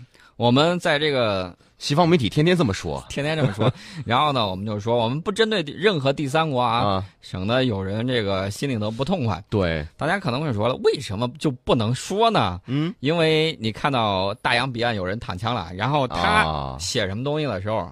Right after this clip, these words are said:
Speaker 1: 啊，比如说跟日本、跟菲律宾玩儿特别火的时候，“我们不针对任何第三国啊。”此地无银三百两。
Speaker 2: 真的是，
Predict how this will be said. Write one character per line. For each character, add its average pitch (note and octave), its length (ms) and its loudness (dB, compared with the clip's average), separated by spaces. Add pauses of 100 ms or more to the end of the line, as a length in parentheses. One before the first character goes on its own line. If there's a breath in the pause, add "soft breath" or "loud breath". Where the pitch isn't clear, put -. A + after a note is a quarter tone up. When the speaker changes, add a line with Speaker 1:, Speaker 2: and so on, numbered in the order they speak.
Speaker 1:
啊， G2 120 -4
比 E2 100 -10
如 F#2 80 -8
说 F#2+ 80 -2
跟 B2 160 0
日 D3 100 2
本、 G#2+ 120 0
跟 A#2 100 -4
菲 C#3+ 140 -2
律 B2+ 80 0
宾 C#3+ 180 0
玩 B2 120 0
儿 C#3+ 60 0
特 D3+ 140 -4
别 C#3 80 4
火 C3+ 140 2
的 G2 80 2
时 A2+ 80 0
候 B2 100 -8
，“我 A3+ 140 -2
们 A3 160 -4
不 A3 80 -6
针 G3+ 180 -4
对 G3 160 0
任 F3 160 0
何 D#3+ 100 2
第 D#3 140 -4
三 D#3 240 0
国 B2+ 100 0
啊。” G#2 300 0 (840 soft breath)
此 - 120 -10
地 A2+ 120 0
无 A2 140 -2
银 G#2+ 140 -2
三 A2 180 -4
百 A2 100 -4
两。 G2 220 -6
Speaker 2:
真 D#3 140 4
的 C3 100 6
是， F#2+ 240 0